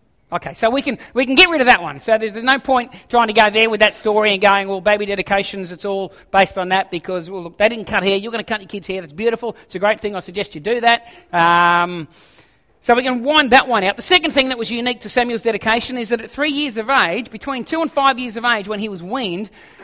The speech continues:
Samuel was literally taken to the temple and left there as a child. You're taking your kids home, aren't you, today? You are, aren't you? Okay. Just checking.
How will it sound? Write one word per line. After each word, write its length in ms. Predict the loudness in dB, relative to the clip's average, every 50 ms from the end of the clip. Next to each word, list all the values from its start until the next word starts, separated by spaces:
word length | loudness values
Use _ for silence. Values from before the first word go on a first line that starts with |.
| -20 -20
Samuel 480 | -20 -14 -6 0 0 2 2 2 0 -2
was 140 | -4 -4 -4
literally 320 | -4 -4 -4 -6 -8 -8
taken 420 | -6 -4 -2 -2 -2 -2 -6 -10 -10
to 140 | -10 -10 -8
the 160 | -6 -8 -8
temple 480 | -8 _ -6 -6 -6 -6 -8 -8 -8
and 100 | -8 -6
left 320 | -4 -4 -4 -4 -6 _ _
there 220 | -12 -12 -12 -14 _ _ _ _
as 160 | -16 -16 -16
a 40 | -16
child. 440 | -14 -10 -10 -10 -10 -12 -16 _ _ _ _ _ _ _ -20 -20 _ _ _ _ -12
You're 120 | -10 -6
taking 220 | -4 -4 -4 -4
your 80 | -6 -10
kids 180 | -10 -12 -12 -10
home, 200 | -10 -10 -10 -10
aren't 120 | -12 -16
you, 60 | -20 _ _ _ _ _
today? 240 | -10 -8 -8 -8 -8 _ _ _ _ _ _ _ _ _ _ _ _ _ _ _ _ _ _ _ _ _ _ _ _ _ _ _ _ _ _ _ _ _ _ _ _ -10
You 180 | -8 -8 -8 -6 _ 2
are, 260 | 4 4 4 4 2
aren't 160 | -2 -4 -6
you? 220 | -8 -10 -10 -12 -16 -20 _ _ _ _ _ _ _ -10
Okay. 260 | -4 -2 -4 -4 -4 -8 _ -20 -20 _ _ -20 -20 _ _ _ _ _ _ _ _ _ _ _ _ _
Just 220 | -12 -12 -12 -12 -14 _ _ _ _ _ -20 -10
checking. 320 | -6 -4 -4 -4 -6 -10